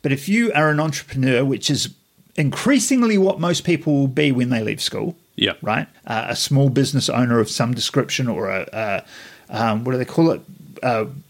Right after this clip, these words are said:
Speaker 1: YouTube worker, not, not, um, YouTube, the, uh,
Speaker 2: Influencer.
Speaker 1: no, the, uh, worker on,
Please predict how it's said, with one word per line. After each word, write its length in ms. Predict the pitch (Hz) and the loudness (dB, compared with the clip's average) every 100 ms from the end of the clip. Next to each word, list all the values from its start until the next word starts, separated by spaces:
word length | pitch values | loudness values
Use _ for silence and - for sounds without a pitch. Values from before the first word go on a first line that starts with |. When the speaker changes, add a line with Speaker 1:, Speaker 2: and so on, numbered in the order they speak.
| _ _ _ _ - | _ _ _ _ -4
Speaker 1:
YouTube 520 | 135 151 - 139 117 - - | 0 0 2 2 0 -8 0
worker, 380 | 139 160 - 151 | 2 4 0 -2
not, 320 | 175 - 156 | -6 -6 -4
not, 240 | 185 - _ - | -4 -6 _ -4
um, 300 | 135 123 127 | -2 -2 0
YouTube, 460 | 135 - 165 147 | -2 2 0 0
the, 160 | - 139 | -4 0
uh, 40 | |
Speaker 2:
Influencer. 560 | 147 131 110 90 - - - _ | 2 2 2 0 -4 -6 -10 _
Speaker 1:
no, 260 | 156 151 110 - _ _ _ - | -2 0 -2 -6 _ _ _ -6
the, 360 | 143 135 135 | 0 2 2
uh, 180 | 135 131 | 0 -2
worker 500 | 131 170 143 160 135 | 0 0 2 0 0
on, 420 | 135 151 147 - | 0 -2 -4 -8